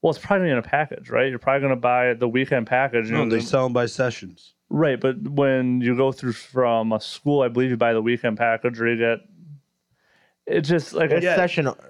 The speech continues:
Speaker 2: You can, but they still sell 'em by session.
Speaker 1: I'm just saying your
Speaker 2: To
Speaker 1: ticket
Speaker 2: the
Speaker 1: sales.
Speaker 2: school.
Speaker 1: I think we've missed the point, though. The ticket sales aren't your moneymaker regardless. Like, that's besides the point. And so the fact that we're trying to re-, we're fi-, it's advertising dollars is where your money is.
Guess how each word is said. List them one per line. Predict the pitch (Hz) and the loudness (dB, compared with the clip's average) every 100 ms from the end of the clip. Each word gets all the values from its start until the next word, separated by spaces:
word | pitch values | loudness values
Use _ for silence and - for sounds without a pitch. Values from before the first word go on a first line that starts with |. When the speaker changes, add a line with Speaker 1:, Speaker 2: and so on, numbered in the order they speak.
| - | -10
Speaker 2:
You | 135 139 | -6 -2
can, | 131 180 127 | 0 0 -4
but | 131 | -4
they | 139 | -6
still | 123 - 147 | -4 -2 -2
sell | - 147 | 0 0
'em | 123 | 2
by | 113 107 | -2 -2
session. | - 117 - 87 | -2 -4 -4 -10
Speaker 1:
I'm | - - | -2 0
just | 147 151 | 2 0
saying | - 135 127 | 2 0 0
your | |
Speaker 2:
To | 110 | -2
Speaker 1:
ticket | - 165 | 0 0
Speaker 2:
the | 143 | 2
Speaker 1:
sales. | 143 127 | 2 2
Speaker 2:
school. | 135 117 95 90 _ _ | 2 0 -2 -8 _ _
Speaker 1:
I | 156 | 0
think | 156 160 | 0 0
we've | 147 120 | 0 0
missed | 127 127 - | 0 -2 -4
the | 113 | -2
point, | 127 127 - | 0 -2 0
though. | 120 | -2
The | 113 | 0
ticket | 143 127 | -2 -2
sales | - 120 110 | -2 -2 0
aren't | 117 113 | 0 0
your | |
moneymaker | 113 113 113 113 113 | 0 0 0 -2 -2
regardless. | 107 110 107 104 120 - | -2 0 -2 -4 -6 -2
Like, | 151 | 2
that's | 165 160 | 0 0
besides | 180 170 151 151 165 - 170 160 139 | -18 -20 -12 -2 -2 0 0 0 -2
the | 127 | -2
point. | 135 120 123 | 0 -2 -4
And | 131 | -4
so | 151 | -2
the | 139 | -2
fact | 120 160 | 0 0
that | 151 | 0
we're | 127 | -2
trying | 147 135 | 0 0
to | 120 | -2
re-, | 117 123 | 0 -2
we're | 117 123 123 113 107 _ _ _ _ _ _ | -2 -2 0 0 -6 _ _ _ _ _ _
fi-, | 170 | -2
it's | 156 165 139 - _ - - | 2 0 -2 -18 _ -20 -4
advertising | 147 165 160 156 135 127 | 0 0 2 0 0 0
dollars | 117 113 110 | 2 2 0
is | 107 | -2
where | 120 | 0
your | 120 | 0
money | 113 107 - - | -2 -4 -6 -18
is. | - | -20